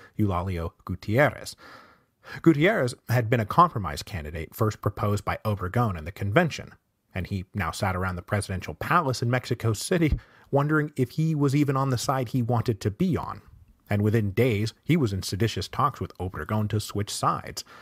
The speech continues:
So this contrast between the unity of the constitutionalists and the disunity of the conventionists is going to play a pretty big role in what happens next.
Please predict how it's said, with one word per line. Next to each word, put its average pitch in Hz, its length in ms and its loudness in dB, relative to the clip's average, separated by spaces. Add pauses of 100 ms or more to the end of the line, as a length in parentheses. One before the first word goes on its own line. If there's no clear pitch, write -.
(520)
So 131 320 4
this 123 220 0
contrast 120 760 0
between 95 320 -4
the 90 80 -8
unity 160 460 2
of 107 180 -4
the 98 80 -6
constitutionalists 104 1080 -2
and 92 160 -4
the 87 160 -8 (200)
disunity 98 840 -2
of 87 180 -6
the 95 80 -10
conventionists 110 640 -2 (440)
is 165 140 0
going 117 240 2
to 113 80 -2
play - 220 -2
a 95 60 -2
pretty 117 300 0
big 92 240 -4
role 76 240 -4
in 90 160 -8
what 80 160 -6
happens 80 380 -6
next. - 380 -2